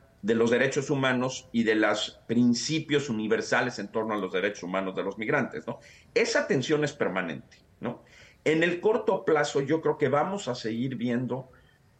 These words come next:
por mucho tiempo, eh, todavía, digamos, meses al menos, este, esta tensión.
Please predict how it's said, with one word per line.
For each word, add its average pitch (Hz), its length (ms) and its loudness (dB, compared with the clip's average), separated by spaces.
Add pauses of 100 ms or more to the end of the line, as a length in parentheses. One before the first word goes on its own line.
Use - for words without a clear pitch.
(280)
por 120 140 2
mucho 156 340 0
tiempo, 139 600 0 (320)
eh, - 340 2
todavía, 131 720 4 (140)
digamos, 92 480 -6 (420)
meses 135 560 2
al 90 160 -2
menos, 113 560 -2 (500)
este, 147 560 2
esta 143 300 0
tensión. 113 560 -2